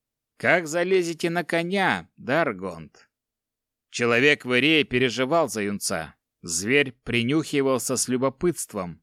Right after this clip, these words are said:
распознав в дарителе жертву. И лишь маг равнодушно смотрел и отсчитывал капли яда. Вскипит исцеляющий эликсир. Или сломается гордый полковник, откажется от борьбы и от мести.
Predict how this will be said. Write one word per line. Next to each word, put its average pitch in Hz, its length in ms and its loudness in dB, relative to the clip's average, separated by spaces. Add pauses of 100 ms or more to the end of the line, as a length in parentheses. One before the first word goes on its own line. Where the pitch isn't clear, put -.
(120)
распознав 110 760 -2
в 127 40 -14
дарителе 113 540 -2
жертву. 107 600 -6 (540)
И 123 140 -4
лишь 165 200 0
маг 208 220 0
равнодушно 175 600 -2
смотрел 165 580 -2
и - 160 -2
отсчитывал 151 640 0
капли 135 440 -2
яда. 127 540 -2 (500)
Вскипит - 920 -2
исцеляющий 131 1040 -2
эликсир. 117 760 -4 (460)
Или 117 280 0
сломается 139 840 0
гордый 110 500 -2
полковник, 101 1040 -4 (180)
откажется 123 880 -2
от 117 240 -2
борьбы 120 520 0
и 117 180 -2
от 123 220 -2
мести. 151 600 -8